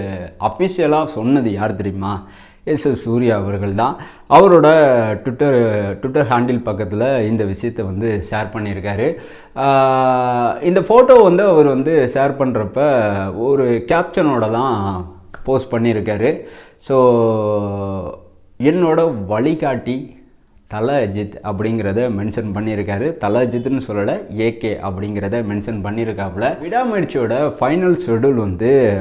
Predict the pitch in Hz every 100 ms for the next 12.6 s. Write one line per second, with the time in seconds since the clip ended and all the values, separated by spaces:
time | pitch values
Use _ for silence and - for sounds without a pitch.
0 | 90 127 139 147 117 90 101 113 131 98
1 | 95 117 135 - 127 123 120 104 104 92
2 | 101 104 135 170 - - - - 170 156
3 | 156 156 208 247 240 - 180 190 180 156
4 | 117 110 139 156 143 120 107 104 101 95
5 | - - - _ - - - - _ -
6 | 139 139 143 135 135 156 180 190 185 156
7 | 160 156 151 165 135 117 123 135 123 110
8 | 131 139 117 113 110 92 104 117 160 -
9 | - - 120 120 160 190 180 180 208 208
10 | 185 208 - - - - 139 151 151 156
11 | 160 156 180 240 220 185 175 160 139 123
12 | - 220 220 175 127 110